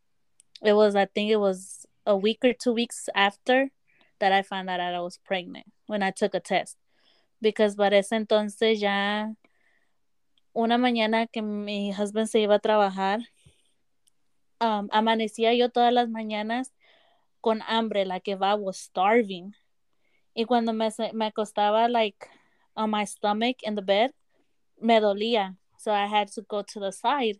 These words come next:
Y yo no sabía por qué. And then,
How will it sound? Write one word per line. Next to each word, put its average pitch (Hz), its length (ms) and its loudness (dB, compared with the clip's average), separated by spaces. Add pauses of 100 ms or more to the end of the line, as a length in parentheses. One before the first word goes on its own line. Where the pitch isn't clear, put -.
(140)
Y 226 140 -4
yo 220 100 0
no 240 140 0
sabía 214 400 0
por - 160 -12
qué. 226 280 -2 (1500)
And 240 260 2
then, 233 460 0